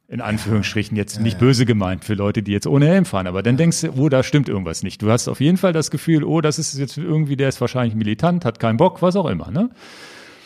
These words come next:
Speaker 1: Und ich glaub, so wird's im Straßenverkehr irgendwann auch kommen. Das heißt, diese Helmpflicht können wir uns wahrscheinlich sparen. Das wird von alleine. Das, das dauert dann halt zehn Jahre oder zwanzig. Aber es wird von alleine kommen, glaub ich.
Speaker 2: Ich, ich hab ja auch interessante, äh, ähm,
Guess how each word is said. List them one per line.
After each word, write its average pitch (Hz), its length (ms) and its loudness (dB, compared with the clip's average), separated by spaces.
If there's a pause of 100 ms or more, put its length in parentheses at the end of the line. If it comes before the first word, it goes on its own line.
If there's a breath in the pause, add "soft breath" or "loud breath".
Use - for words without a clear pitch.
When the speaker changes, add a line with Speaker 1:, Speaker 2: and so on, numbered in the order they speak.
(400 loud breath)
Speaker 1:
Und 143 240 4
ich 123 100 0
glaub, 160 240 4
so 147 200 4
wird's 147 220 2
im 131 200 -2
Straßenverkehr 131 680 -2
irgendwann 107 320 -2
auch 123 220 2
kommen. 120 260 4
Das 107 160 2
heißt, 107 240 2
diese 104 160 0
Helmpflicht 117 400 0
können 113 160 4
wir 104 60 2
uns 98 160 -4
wahrscheinlich 101 360 -4
sparen. 120 360 2
Das 101 180 -4
wird 110 100 -4
von 101 140 -4
alleine. 98 480 0
Das, 101 240 -8
das 135 220 -6
dauert 170 280 4
dann 190 120 2
halt 85 120 0
zehn 87 220 -2
Jahre 82 300 -2
oder 80 180 -4
zwanzig. - 420 -8
Aber 113 120 -4
es 113 100 -2
wird 143 140 2
von 180 100 2
alleine 175 320 4
kommen, 85 240 -6
glaub 87 240 -8
ich. - 180 -18 (220)
Speaker 2:
Ich, - 240 -2
ich - 160 0
hab 175 140 2
ja 165 100 4
auch 175 180 2
interessante, 131 560 -2
äh, 113 460 0
ähm, 107 300 -2